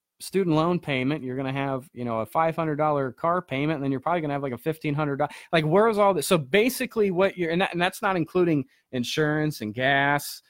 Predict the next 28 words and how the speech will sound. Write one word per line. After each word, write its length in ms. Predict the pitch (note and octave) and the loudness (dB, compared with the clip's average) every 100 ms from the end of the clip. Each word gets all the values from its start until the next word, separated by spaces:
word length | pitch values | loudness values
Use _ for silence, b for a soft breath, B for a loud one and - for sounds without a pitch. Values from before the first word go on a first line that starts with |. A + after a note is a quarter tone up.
| b b | b b
uh, 180 | A2+ G#2+ | -2 0
how 140 | B2 | 2
to 80 | B2+ | 0
heat 300 | A2 D3+ C#3+ | 0 -4 -4
your 100 | B2 | -6
house, 560 | C3+ C3+ C#3 C3 C3+ - | 0 2 2 2 0 -4
the 80 | A2 | -4
electric 580 | A#2 C#3+ D3+ - D3+ | 2 2 0 -8 -8
bill, 460 | - D3 C#3 C#3+ C#3+ | -2 2 2 2 0
right? 200 | D3 D3 C#3+ | 0 -2 -2
And 140 | D#3+ | -2
then 120 | A3 | 0
you 120 | A#3 | 0
get, 240 | F3+ G#3 - | 0 -2 -4
you 120 | E3 | -10
get, 180 | D#3+ - | -8 -8
you 160 | D#3+ D3+ | -8 -2
get 160 | G3 | 2
all 160 | G3 F3 | 4 2
done, 380 | C#3+ F#3+ B3+ G3 | 2 2 2 2
and 100 | D#3+ | 2
you're 100 | D#3+ | 2
left 240 | G3+ - | 0 0
with, 140 | G3 | -2
like, 160 | G#3+ G#3 | 0 0
a 60 | F#3 | -2
hundred 420 | G#3 A3 F#3 C3+ | 0 0 0 2
bucks 680 | D#3+ C4+ - _ - - | 2 4 0 _ -18 -18